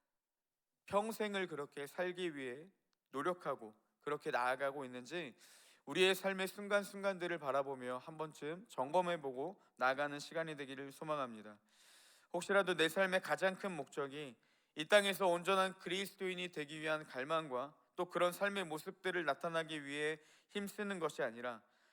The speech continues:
더욱 영적인 성숙을 이루는 그리스도인의 삶의 모습이 아니라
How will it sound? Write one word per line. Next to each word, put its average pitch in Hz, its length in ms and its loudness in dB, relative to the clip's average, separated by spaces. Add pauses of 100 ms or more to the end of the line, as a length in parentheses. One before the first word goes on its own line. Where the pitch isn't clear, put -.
(220)
더욱 165 300 6
영적인 175 480 2
성숙을 202 520 0
이루는 156 600 -2
그리스도인의 151 720 -4
삶의 185 400 -2
모습이 135 400 -8
아니라 120 460 -4